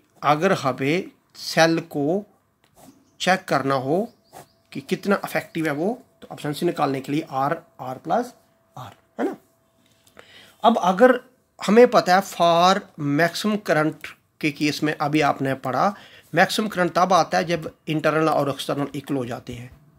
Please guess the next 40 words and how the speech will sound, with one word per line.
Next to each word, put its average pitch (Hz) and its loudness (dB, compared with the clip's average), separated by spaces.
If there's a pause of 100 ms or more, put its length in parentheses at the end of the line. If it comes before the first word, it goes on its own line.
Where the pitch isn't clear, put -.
(140)
है 302 -4
ना। 320 -2 (420)
जब 170 2
मैं 202 2
एक्सटर्नल 185 -2
और 170 0
इंटरनल 160 -2
इक्वल 190 0
कर 185 -2
देता 151 -2
हूँ 202 0 (240)
तो 139 -8
देखिए 139 0
ये 147 0
क्या 147 2
बन 139 -2
जाएगी, 143 0 (460)
अब 135 -6
R, 185 4 (200)
तो 139 -14
ये 131 -2
हमारे 123 -4
पास 123 -6
टू 208 -4
आर, 185 0 (160)
R 143 2
की 165 -6
जगह 180 0
भी 190 -2
कैपिटल 170 -2
R 160 2
लिखें, 190 -2 (420)
तो - -16
it - -14
means 147 -4
one 127 -2
by 131 -4
two, 151 -6
one 131 0
by 135 -2